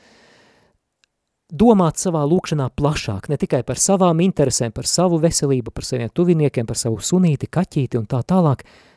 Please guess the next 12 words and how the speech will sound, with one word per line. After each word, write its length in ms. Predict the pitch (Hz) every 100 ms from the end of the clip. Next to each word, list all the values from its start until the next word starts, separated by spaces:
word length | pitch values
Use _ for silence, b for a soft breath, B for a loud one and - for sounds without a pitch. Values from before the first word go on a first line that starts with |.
| b
bet 120 | - -
domāt 320 | 170 175 151 -
plašāk, 480 | 147 147 - 110 - 127
globālāk, 680 | 143 127 127 113 101 98 143
domāt 340 | 160 143 127
par 140 | 135 123
Latviju, 480 | 131 - - 110 104
domāt 360 | 139 147 120
vispār 320 | 233 - 139 131
vēl 240 | 180 254
plašāk 560 | - 135 196 - 117 -
par, 160 | 127